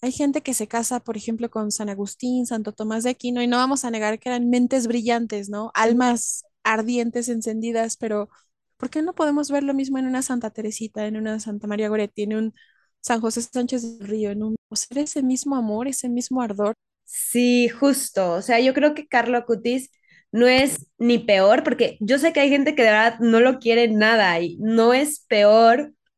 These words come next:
Speaker 2: por ser, pues, moderno de estos tiempos, pero tampoco es mejor. O sea, es lo que, es lo que hay, o sea, es lo que, lo que le tocó. Y él con lo que le tocó,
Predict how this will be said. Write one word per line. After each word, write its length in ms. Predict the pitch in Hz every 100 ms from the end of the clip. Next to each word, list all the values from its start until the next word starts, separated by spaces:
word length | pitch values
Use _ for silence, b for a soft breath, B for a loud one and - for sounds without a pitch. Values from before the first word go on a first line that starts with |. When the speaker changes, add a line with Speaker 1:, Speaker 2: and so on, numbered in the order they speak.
| _ _
Speaker 2:
por 200 | - 208
ser, 460 | 190 220 214 208 - _ _ -
pues, 160 | 240
moderno 520 | 226 190 180 208 269 403 494
de 100 | 277
estos 280 | 226 233 254
tiempos, 520 | 233 233 233 311 - _ _ _ -
pero 140 | 220
tampoco 320 | 233 254 285
es 100 | 359
mejor. 640 | 302 214 - 302 302 208 _ _ -
O 100 | 202
sea, 280 | 233 220 240
es 360 | 247 - -
lo 220 | 254 262 262
que, 400 | 208 180 165 -
es 140 | - 240
lo 140 | 262
que 120 | 214
hay, 220 | 208 208
o 80 | 165
sea, 100 | 196
es 60 | 226
lo 140 | 269
que, 120 | 247 -
lo 200 | 214 208
que 80 | 208
le 120 | 190
tocó. 380 | - 175 233 233
Y 120 | 202
él 140 | 233 240
con 200 | - 262
lo 160 | 220
que 80 | 202
le 120 | 180
tocó, 520 | 170 160 190 294 440